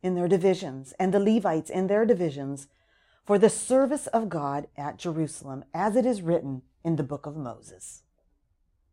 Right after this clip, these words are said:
The third thing we see is that he will build his city. When the book of Nehemiah opens, it takes our focus back to the place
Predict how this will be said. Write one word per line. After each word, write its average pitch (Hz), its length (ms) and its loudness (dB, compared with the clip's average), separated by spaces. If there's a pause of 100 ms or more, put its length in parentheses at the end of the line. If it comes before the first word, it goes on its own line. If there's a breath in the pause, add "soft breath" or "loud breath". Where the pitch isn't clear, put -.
(720)
The 160 120 -2
third 170 320 0
thing 139 180 -10
we 135 120 -8
see - 320 -18 (1120)
is 156 260 -2
that 160 220 0
he 240 400 -2
will 151 200 -2
build 156 480 0
his 151 200 -8
city. - 440 -14 (1300 soft breath)
When 196 180 0
the 202 80 4
book 269 440 6
of 285 120 6
Nehemiah 175 840 6
opens, 147 640 -8 (920)
it 214 160 10
takes 240 360 0
our 302 160 4
focus 170 400 2
back 175 340 2
to 285 80 -2
the 262 120 0
place 147 540 -8